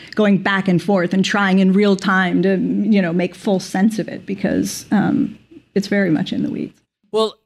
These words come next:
Speaker 2: more generally, so we don't, you know, get too in the weeds on, uh, the operations of money markets and the repo markets, which I don't even understand myself. Uh, just generally speaking, what is it, what do you make of, like,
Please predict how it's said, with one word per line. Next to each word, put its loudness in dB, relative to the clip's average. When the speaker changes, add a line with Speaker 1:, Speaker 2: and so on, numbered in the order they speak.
Speaker 2:
more 0
generally, -2
so -6
we -4
don't, -2
you -6
know, -4
get -14
too -6
in -8
the -6
weeds -12
on, -8
uh, -12
the -6
operations -6
of -10
money -6
markets -4
and -6
the -8
repo -6
markets, -10
which -10
I -6
don't -2
even -6
understand -10
myself. -12
Uh, -2
just -6
generally -2
speaking, -8
what -2
is -2
it, -4
what -6
do -4
you -4
make -2
of, -4
like, -6